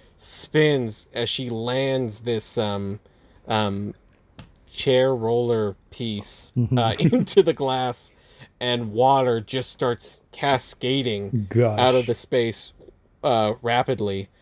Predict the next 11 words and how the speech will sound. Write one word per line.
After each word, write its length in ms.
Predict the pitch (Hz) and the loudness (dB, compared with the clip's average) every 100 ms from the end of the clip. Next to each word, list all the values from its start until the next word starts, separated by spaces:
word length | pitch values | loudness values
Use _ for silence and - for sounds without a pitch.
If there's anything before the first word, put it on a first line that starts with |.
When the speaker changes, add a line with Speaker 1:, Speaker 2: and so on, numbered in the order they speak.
| - | 2
Speaker 1:
As 340 | 131 139 143 | 4 4 4
it 120 | 143 - | 0 2
sort 180 | 143 | 2
of 120 | 127 110 | 2 2
rolls 360 | 123 135 131 | 4 4 4
up 240 | 117 127 - - | 0 -2 -6 -8
to 120 | 127 | -4
the 120 | 110 | -4
spice 560 | - 127 120 - - - _ - | -4 -2 -2 -4 -18 -20 _ -4
fiends, 600 | 135 123 107 107 - - _ - - - | -2 0 -2 -4 -8 -20 _ -20 -6 2
uh, 340 | 113 107 | 4 4